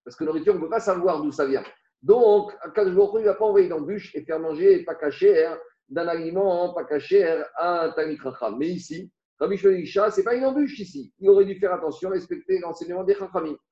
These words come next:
Voilà comment répond Tosfot. Tanechada, on continue la braïta, elle dit Shamash Bodek Kosel Vekarot Yoraner. Le, le Shamash, donc l'employé de maison, il a le droit de faire la lessive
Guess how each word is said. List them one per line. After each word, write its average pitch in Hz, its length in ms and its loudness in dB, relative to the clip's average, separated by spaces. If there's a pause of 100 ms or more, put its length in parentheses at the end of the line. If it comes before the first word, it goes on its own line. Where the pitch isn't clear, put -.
(300)
Voilà 175 200 0
comment 175 180 -4
répond 160 360 -6 (100)
Tosfot. - 220 -12 (1000)
Tanechada, 202 640 4
on 208 100 2
continue 196 420 2
la 196 100 4
braïta, 185 320 2
elle 180 140 0
dit 185 140 -10
Shamash 180 500 -4
Bodek 185 320 0
Kosel 175 340 -6
Vekarot 175 480 -6
Yoraner. 156 440 -2 (180)
Le, 135 840 -2
le 131 80 -4
Shamash, 143 680 -4 (280)
donc 135 240 -2
l'employé 156 280 -4
de 151 60 -8
maison, 147 320 0
il 160 100 -4
a 151 60 0
le 147 100 -4
droit 175 320 -4
de 170 220 -8
faire 156 180 -6
la 147 160 -4
lessive 180 480 -10